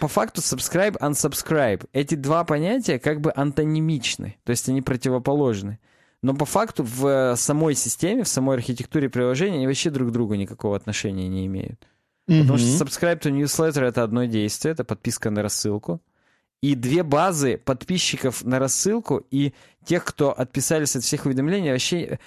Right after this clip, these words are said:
Speaker 1: могут быть не пересекающиеся. Потому что если ты отписался от всех уведомлений, на подписку ты уже тоже, скорее всего, не подписан. Но если ты подписался на подписку, ты как бы можешь других уведомлений тоже не получать. То есть эти вещи не пересекаются,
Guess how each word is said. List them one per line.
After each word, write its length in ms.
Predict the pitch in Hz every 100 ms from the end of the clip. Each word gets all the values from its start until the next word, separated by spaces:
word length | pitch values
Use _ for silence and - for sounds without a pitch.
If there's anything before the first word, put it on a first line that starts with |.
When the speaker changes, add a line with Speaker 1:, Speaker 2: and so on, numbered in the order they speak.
| - -
Speaker 1:
могут 260 | 147 160 135
быть 220 | 190 -
не 280 | 165 143 143
пересекающиеся. 1040 | 151 143 - 160 151 107 95 - 117 - - - _ _ _ _
Потому 200 | 135 151
что 120 | 160
если 120 | 170 156
ты 80 | 175
отписался 460 | 156 151 180 -
от 60 | 147
всех 200 | 165 -
уведомлений, 460 | 147 147 185 233
на 100 | 156
подписку 400 | 131 135 190 -
ты 80 | 156
уже 180 | 147 147
тоже, 200 | 165 143
скорее 280 | - 117 110
всего, 220 | - 101
не 80 | 101
подписан. 540 | 117 - 110 - 120 - _ _ _ -
Но 60 |
если 220 | 139 143 170
ты 60 |
подписался 580 | 165 160 151 190 180 170
на 80 | 151
подписку, 600 | 147 - 240 - - - _
ты 100 | 151
как 220 | 151 165
бы 100 | 151
можешь 400 | 160 170 170 151 151
других 380 | 139 143 175 -
уведомлений 480 | 147 143 160 170 139
тоже 240 | 156 135
не 100 | 113
получать. 480 | 107 120 123 110 92
То 40 |
есть 160 | 117 -
эти 160 | 139 151
вещи 280 | 175 196 147
не 80 | 135
пересекаются, 720 | 139 131 147 214 294 -